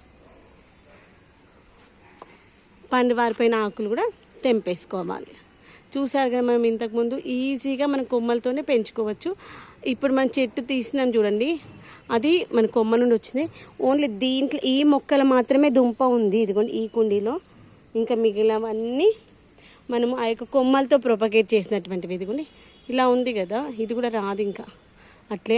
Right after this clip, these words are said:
ఆగిపోతుంది. ఏం కాదు, కొన్ని కొన్ని కొమ్మలు పోయినా మళ్ళీ వచ్చేవి మంచిగా వస్తాయన్నమాట. అయ్యో, ఒకటి పోయింది అని బాధపడద్దు. ఒక, ఆ ఒకటి ప్లేస్లో నాలుగు వస్తాయి క్రూన్ చేస్తే,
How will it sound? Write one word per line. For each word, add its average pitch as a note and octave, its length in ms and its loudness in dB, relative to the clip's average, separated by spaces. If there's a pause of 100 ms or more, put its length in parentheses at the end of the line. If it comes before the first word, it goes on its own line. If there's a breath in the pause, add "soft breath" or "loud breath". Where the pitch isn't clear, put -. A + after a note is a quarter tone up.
(120)
ఆగిపోతుంది. G3+ 580 -12 (2250 loud breath)
ఏం C4+ 100 4 (100)
కాదు, B3+ 180 4
కొన్ని A#3 180 4
కొన్ని A3+ 180 0
కొమ్మలు A#3 300 0
పోయినా A#3 260 2 (460 loud breath)
మళ్ళీ B3 200 2 (100)
వచ్చేవి C#4+ 340 -2
మంచిగా C4 380 -2
వస్తాయన్నమాట. G#3 580 -6 (600 loud breath)
అయ్యో, A3+ 200 0
ఒకటి A3 240 -8
పోయింది A#3+ 340 -2
అని A#3 140 -6
బాధపడద్దు. G#3 480 -6 (140)
ఒక, - 80 -4 (100)
ఆ A#3 40 6 (100)
ఒకటి A3+ 240 -2
ప్లేస్లో B3 320 2
నాలుగు G3 280 -2
వస్తాయి - 300 -8 (840 loud breath)
క్రూన్ A#3+ 340 2
చేస్తే, G3 340 -6